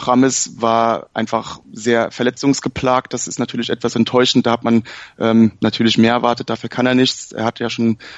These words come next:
schon angedeutet beim drei null über Polen, zu was er in der Lage ist. Das ist natürlich etwas schade. Und, äh, ja, die deutsche Nationalmannschaft, ähm, da möchte ich jetzt auch keinen groß hervorheben. Das war einfach ein Komplettversagen. Da ist jetzt auch kein Spieler hervorzuheben, der versagte. Also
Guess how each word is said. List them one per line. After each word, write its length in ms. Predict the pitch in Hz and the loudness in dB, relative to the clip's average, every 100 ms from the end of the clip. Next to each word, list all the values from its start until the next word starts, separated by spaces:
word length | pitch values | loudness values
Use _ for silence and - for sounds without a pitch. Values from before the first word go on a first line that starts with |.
| - | -12
schon 160 | - | -6
angedeutet 480 | - 127 120 120 117 | 0 2 4 2 0
beim 140 | 113 113 | 0 0
drei 140 | 113 | 0
null 120 | 117 | 0
über 160 | 113 110 | 0 -2
Polen, 300 | - 120 117 | 2 4 4
zu 140 | 117 | 2
was 160 | 113 120 | -2 0
er 40 | |
in 60 | 113 | 0
der 100 | 113 | 2
Lage 300 | 113 123 120 | 2 0 -2
ist. 320 | 120 - - | -4 -6 -8
Das 80 | - | -14
ist 100 | 110 | -8
natürlich 300 | 120 117 - | -8 -6 -8
etwas 240 | - - | -4 -2
schade. 340 | - 135 139 139 - - - _ - _ | 2 2 2 0 -8 -18 -20 _ -20 _
Und, 380 | 120 117 113 - | 2 4 4 2
äh, 140 | 107 104 | -2 -2
ja, 160 | - - | -4 -6
die 160 | 98 113 | -4 0
deutsche 260 | 113 - | 0 0
Nationalmannschaft, 720 | 113 - 113 113 113 117 - | -2 0 0 0 0 -4 -6
ähm, 400 | - 107 104 101 | -2 0 0 -2
da 120 | 90 101 | -2 0
möchte 300 | 107 117 - | 2 2 -2
ich 60 | |
jetzt 180 | - - | -4 -4
auch 120 | 117 | -4
keinen 220 | - 120 | 0 0
groß 240 | 120 123 120 | 2 0 0
hervorheben. 520 | 117 117 117 120 120 | -2 0 2 4 2
Das 200 | 104 - | 0 0
war 180 | 110 104 | 0 0
einfach 300 | - 107 104 | -2 -6 -2
ein 320 | 107 110 - - - - | -2 0 -2 -4 -6 0
Komplettversagen. 880 | 113 - 131 - 131 123 123 120 | 0 2 -2 0 2 2 2 2
Da 220 | 113 113 113 - - - | 2 0 -2 -12 -20 -14
ist 140 | 113 | -10
jetzt 160 | 110 - | -8 -2
auch 160 | 117 - | -4 0
kein 180 | 117 | 0
Spieler 380 | 113 - 120 120 | 0 0 0 2
hervorzuheben, 680 | 117 - 120 117 120 120 117 | 0 0 -2 -2 0 2 2
der 120 | 113 | 2
versagte. 480 | 113 113 113 - - | 0 0 0 -2 -6
Also 300 | 110 113 110 | -2 0 0